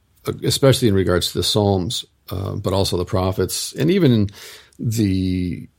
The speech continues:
the Torah, the five books of Moses, you know, in Genesis in particular, what Luther would do when he wanted to emphasize a Christological text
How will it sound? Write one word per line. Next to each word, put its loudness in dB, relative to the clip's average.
the -6
Torah, 2
the 0
five 4
books 0
of -4
Moses, 0
you -2
know, 2
in -2
Genesis -2
in -6
particular, 0
what 0
Luther 4
would 2
do 6
when 4
he 2
wanted 2
to 0
emphasize 0
a -6
Christological -2
text -4